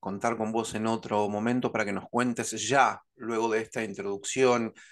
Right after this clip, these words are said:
y conocimientos básicos del ceremonial castrense, alguna anécdota o casos de éxitos o casos que no fueron de éxitos, pero que uno aprende realmente de lo que no hay que hacer,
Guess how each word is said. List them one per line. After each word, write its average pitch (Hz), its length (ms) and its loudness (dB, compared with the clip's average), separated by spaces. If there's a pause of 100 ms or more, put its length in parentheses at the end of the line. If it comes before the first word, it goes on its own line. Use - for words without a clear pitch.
(220)
y 104 320 -12
conocimientos 110 640 -4
básicos 113 440 -2
del - 120 -6
ceremonial 107 460 -4
castrense, 139 720 0 (240)
alguna 165 400 6
anécdota 202 760 8
o 143 180 8
casos - 500 -2
de 123 160 2
éxitos 190 560 0
o 160 240 8
casos 214 580 6 (360)
que 113 140 -8
no 214 180 6
fueron 156 300 2
de 127 100 4
éxitos, 147 440 0
pero 117 180 -2
que 113 80 -8
uno 120 280 2
aprende 123 520 0
realmente 123 680 2
de 123 100 2
lo 107 200 0
que 107 140 -8
no 117 360 2
hay 110 160 0
que 117 120 -4
hacer, 123 400 0